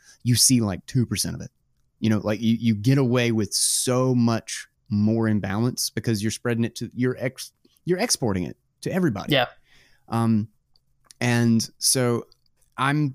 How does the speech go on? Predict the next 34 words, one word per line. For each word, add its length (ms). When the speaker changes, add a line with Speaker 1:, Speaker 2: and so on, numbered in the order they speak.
Speaker 1:
I'm 220
certain 440
that 140
I 180
will 140
be 140
surprised 540
by 160
how 340
long 680
they 200
can 300
keep 320
the 100
facade 520
up. 260
But 100
the 60
problem 380
is, 160
is 100
the 100
longer 560
they 180
keep 260
it 80
up, 280
the 540
more 360
painful 600
the 80
fallout 600
will 180
be. 380